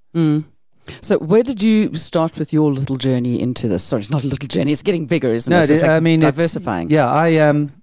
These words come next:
Speaker 2: I went to the Maldives to do turtle conservation,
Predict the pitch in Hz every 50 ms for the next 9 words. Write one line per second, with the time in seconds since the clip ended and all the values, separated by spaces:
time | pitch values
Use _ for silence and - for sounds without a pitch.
0 | _ _ - 139 139 151 156 160 - - 143 135 135 139 135 131 127 - 151 135
1 | 135 147 - - - _ _ _ _ - 135 127 117 135 131 127 - 147 143 -
2 | 139 131 - 135 120 110 117 110 120 117 117 - - 113 107 117 123